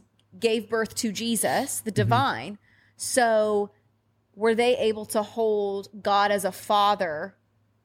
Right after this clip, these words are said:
Speaker 1: with Mary to give birth to Jesus, or did they still think God as, as mother and Mary
Speaker 2: Oh,
Speaker 1: as mother?
Speaker 2: interesting.
Speaker 1: Basically, like, were they okay with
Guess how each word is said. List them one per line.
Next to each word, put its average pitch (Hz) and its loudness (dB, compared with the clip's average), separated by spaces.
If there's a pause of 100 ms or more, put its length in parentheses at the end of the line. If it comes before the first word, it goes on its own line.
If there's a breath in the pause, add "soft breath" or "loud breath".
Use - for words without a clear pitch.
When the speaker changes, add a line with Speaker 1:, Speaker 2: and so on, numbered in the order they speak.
(100)
Speaker 1:
with 202 -2
Mary 202 -4 (760)
to 220 -6
give 202 -2
birth 208 -4
to 208 -10
Jesus, 208 0
or 220 -2
did 220 0
they 214 2
still 254 0
think 208 -8
God 196 2
as, 175 -2 (160)
as 190 0
mother 170 -4
and 196 -8
Mary 147 2
Speaker 2:
Oh, 143 4
Speaker 1:
as 120 0
mother? 139 2
Speaker 2:
interesting. 113 0
Speaker 1:
Basically, 214 0
like, 196 -2 (260)
were 208 -2
they 220 2
okay 214 -2
with 196 -6